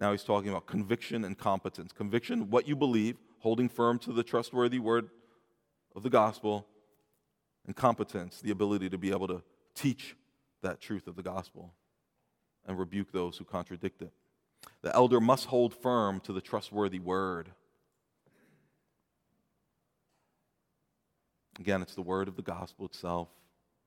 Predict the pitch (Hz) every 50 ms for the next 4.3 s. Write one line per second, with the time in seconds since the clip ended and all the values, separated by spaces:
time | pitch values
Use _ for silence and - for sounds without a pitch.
0 | _ _ _ _ _ _ _ - - 92 - 110 101 107 113 117 117 117 123 117
1 | 113 110 107 92 98 82 113 104 107 110 - - - 117 110 107 104 101 - -
2 | 101 90 95 95 90 87 104 113 117 120 120 117 113 101 101 80 76 85 98 110
3 | 110 107 - 117 101 98 - - 107 107 107 - - 110 104 104 98 - 101 101
4 | 95 98 98 98 95 95